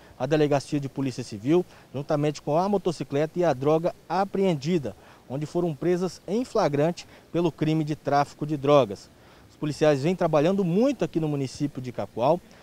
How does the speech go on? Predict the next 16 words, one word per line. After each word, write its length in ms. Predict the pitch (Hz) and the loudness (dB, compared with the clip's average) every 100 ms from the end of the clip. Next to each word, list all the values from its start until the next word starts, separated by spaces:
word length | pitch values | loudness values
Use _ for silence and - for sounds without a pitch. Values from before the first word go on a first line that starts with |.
| - - | -20 -10
e 40 | |
têm 140 | 143 180 | -4 -2
tirado 320 | 196 156 170 | 2 2 2
de 80 | 170 | -2
circulação 680 | 208 190 208 175 - 160 170 - - | -2 0 2 0 0 -4 -4 -16 -10
essas 260 | 131 139 170 | -6 -4 -2
pessoas 440 | 196 160 - 165 | -2 -2 -2 -4
que 100 | - | -4
têm 300 | 160 165 165 - - - | -6 -2 -2 -4 -18 0
comercializado 960 | 202 233 233 214 202 135 151 170 170 - - | 4 4 4 2 2 2 4 4 2 -8 -12
o 140 | 127 190 | -2 0
entorpecente 800 | 233 214 202 175 156 147 - - - | 4 2 2 -2 -2 -4 -6 -18 -10
aqui 160 | 120 160 | -8 -2
na 80 | 147 | 0
nossa 220 | 143 147 | 0 0
região. 360 | 151 131 110 | 0 -2 -4